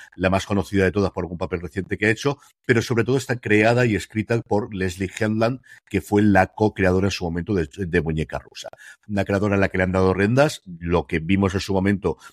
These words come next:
que se o-, ocurrió desde luego con Andor es que cuando le has dado a un creador la libertad para hacer algo en el universo de Star Wars, mm, te pueden hacer una grandísima serie, y aquí además no tienen ni siquiera el hándicap de,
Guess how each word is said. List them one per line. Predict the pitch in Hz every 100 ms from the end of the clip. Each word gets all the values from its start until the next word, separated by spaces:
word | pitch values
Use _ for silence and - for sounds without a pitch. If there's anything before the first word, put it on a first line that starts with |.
| _ -
que | 95
se | -
o-, | 101
ocurrió | 98 110 113 107 92 101
desde | 98 92
luego | 101 98
con | 90 98
Andor | 113 95 87
es | 90
que | -
cuando | - 87
le | 87
has | 95
dado | 98
a | 101
un |
creador | 98 95 95
la | 92
libertad | 92 90 82 - 104 92 _ _ -
para | 95
hacer | 90 101
algo | 98 95
en |
el | 95
universo | 92 95 -
de | 98
Star | - 92
Wars, | 90 107 - -
mm, | 98 92 82 _ _
te | 95
pueden | - 101 101
hacer | 95 98 - _ _
una | 127 104
grandísima | 95 92 95 95 92
serie, | - 123 151 175
y | 107 92
aquí | - 101
además | 95 101 120
no | 110
tienen | 95 107 104
ni |
siquiera | 95 98 104
el | 98
hándicap | 107 113 127 107
de, | 110 147